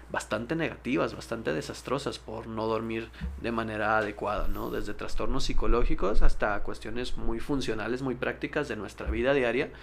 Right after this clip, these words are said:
en las que nos vemos afectadas, afectados, lamentablemente.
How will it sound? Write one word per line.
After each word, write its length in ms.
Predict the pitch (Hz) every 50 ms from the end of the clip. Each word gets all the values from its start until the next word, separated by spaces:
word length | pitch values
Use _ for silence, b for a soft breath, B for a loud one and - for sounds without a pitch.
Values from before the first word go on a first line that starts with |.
| B B B B B -
en 120 | 107 113 110
las 140 | 107 110 -
que 100 | - 110
nos 120 | 107 104
vemos 460 | 104 104 110 135 139 123 - - - -
afectadas, 640 | - - - - - - - 120 135 139 135 - -
afectados, 540 | 104 - - - - 104 110 127 123 113
lamentablemente. 720 | 131 117 104 98 98 92 101 107 110 104 101 104 117 113